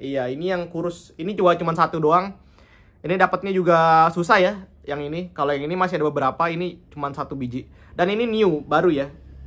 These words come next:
eh, ininya. Kalau mau diukur tebal, kita ukurin tebalnya.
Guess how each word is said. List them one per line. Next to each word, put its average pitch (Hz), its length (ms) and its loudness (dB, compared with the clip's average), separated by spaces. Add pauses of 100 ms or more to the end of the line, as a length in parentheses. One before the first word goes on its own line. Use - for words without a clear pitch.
eh, 135 260 0
ininya. 135 320 -8
Kalau 151 240 0
mau 160 160 -2
diukur 156 320 -2
tebal, 180 400 0 (1800)
kita - 160 -4
ukurin 170 320 0
tebalnya. 180 480 0